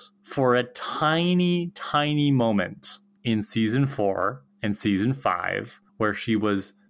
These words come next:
out of high school and she was trying to figure out, "What is my life like if I'm, you know, the Slayer plus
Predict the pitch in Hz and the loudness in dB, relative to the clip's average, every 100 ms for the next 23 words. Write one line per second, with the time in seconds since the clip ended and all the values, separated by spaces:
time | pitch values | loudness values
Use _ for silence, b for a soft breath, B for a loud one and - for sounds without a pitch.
0 | - 113 143 123 123 123 - 127 120 127 | -2 0 0 -2 -4 -4 -2 0 2 0
1 | 113 - 101 - - 123 139 139 135 113 | -2 -4 -4 -4 -4 -2 -4 -4 -2 0
2 | 107 101 101 - 98 120 135 127 113 107 | 2 2 0 -2 0 0 2 0 0 0
3 | 107 - 95 92 - - 101 98 95 98 | -2 -2 -2 -2 -4 -8 -4 -2 -2 -4
4 | 95 - _ - 107 95 90 - _ 110 | -8 -12 _ -6 -2 -2 -4 -10 _ -4
5 | - - 120 117 113 107 104 B B B | -2 0 2 2 2 0 -4 B B B
6 | - - 131 113 - - | -14 -2 0 0 -4 -12